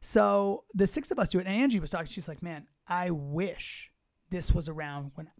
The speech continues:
my kids were growing up, because I didn't feel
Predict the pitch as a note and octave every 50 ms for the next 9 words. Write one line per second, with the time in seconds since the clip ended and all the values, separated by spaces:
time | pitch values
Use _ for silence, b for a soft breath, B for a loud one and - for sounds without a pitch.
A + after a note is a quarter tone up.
0 | - E3 E3 E3+ G#3+ C4+ B3+ - G3+ D#3+ C#3+ - - - D#3 C#3 - E3 D#3 D3
1 | C#3+ C#3 D3 - - _ _ - F#3 D#3 F3+ E3+ D#3 - _ _ _ _ - F3+
2 | F3+ F3+ F#3 F#3+ G3 C#3+ C#3 _ - G3 G3 F#3+ G3 F3+ F3+ _ - - - -
3 | - - F#3 F3 E3+ E3 E3 D#3+ D#3+ D#3 D3+ -